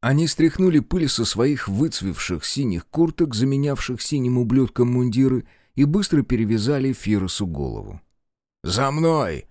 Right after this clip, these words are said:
скомандовал Фипс на вид. Фипс был кузнецом великолепного Паяма Навида, магистра хромериев которого хотя бы слегка были влюблены все студентки, не исключая Лив.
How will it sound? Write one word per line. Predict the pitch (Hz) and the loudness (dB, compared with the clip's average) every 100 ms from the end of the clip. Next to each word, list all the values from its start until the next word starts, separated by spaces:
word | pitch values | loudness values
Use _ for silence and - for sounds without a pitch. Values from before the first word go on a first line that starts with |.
| _ - | _ -8
скомандовал | - 113 107 143 139 139 143 117 - | -4 -2 0 0 0 0 0 -2 -10
Фипс | - - 107 95 - - | -8 -2 -2 -2 -8 -8
на | 90 101 95 | -4 -2 -2
вид. | 85 62 - - _ _ _ _ _ | -4 -8 -14 -20 _ _ _ _ _
Фипс | - 233 175 - | -4 -2 -2 -2
был | 151 160 | -2 0
кузнецом | 151 151 131 139 - 190 117 | 0 0 2 0 0 0 2
великолепного | 104 110 - 117 131 135 113 107 85 78 | 0 0 0 -2 -2 -2 -2 -2 -2 -6
Паяма | - 104 98 104 107 104 98 | -4 -2 0 -2 -2 -2 -2
Навида, | 98 98 101 101 71 62 - _ _ - | -2 -2 0 -2 -4 -8 -14 _ _ -2
магистра | 98 101 98 120 113 - 85 | -2 0 -2 -2 -4 -6 -8
хромериев | 90 95 101 127 131 127 117 | -4 -2 0 0 0 -2 -4
которого | - 78 - 139 143 127 - - _ _ _ | -6 -8 -4 -4 -2 -4 -6 -10 _ _ _
хотя | - - 180 | -4 0 0
бы | 160 | 0
слегка | - 127 - 151 | 0 0 0 -4
были | 120 113 | 0 2
влюблены | 107 104 101 117 131 151 156 | 2 0 0 0 0 0 -4
все | - - 143 143 | -6 -6 -2 -2
студентки, | 139 - 113 92 85 73 - 62 - - | -2 -4 -4 -2 -2 -4 -10 -16 -14 -4
не | 139 151 | -2 -2
исключая | - 117 92 90 80 | 0 -2 0 -4 -4
Лив. | 73 71 - | -6 -8 -12